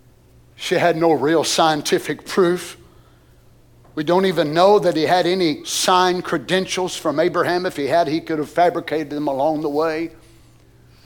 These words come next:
But somehow or another, she just believed it. And she was willing to leave her mother, her father, her brother, her homeland, all she ever knew, to take off following a man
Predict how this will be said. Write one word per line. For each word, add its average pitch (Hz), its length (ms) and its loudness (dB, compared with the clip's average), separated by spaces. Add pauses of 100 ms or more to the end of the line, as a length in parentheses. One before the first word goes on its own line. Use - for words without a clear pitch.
(420)
But 135 160 -6
somehow 147 400 -2
or 127 80 -2
another, 139 260 -4
she - 240 -8
just 147 400 -10
believed 135 460 -10
it. - 240 -20 (1500)
And 120 100 -10
she - 140 -4
was 127 220 -4
willing 165 400 0
to 151 100 -6
leave 147 300 -2
her 127 100 -8
mother, 160 400 0
her 127 140 -6
father, 156 480 2
her 127 120 -6
brother, 147 460 0 (760)
her 135 120 -4
homeland, 156 640 -2
all 143 220 0
she 151 260 -2
ever 151 200 -2
knew, 139 320 -6 (880)
to 123 100 -10
take - 320 -6
off 123 480 -2
following 135 800 -2
a 127 80 -10
man 117 420 -10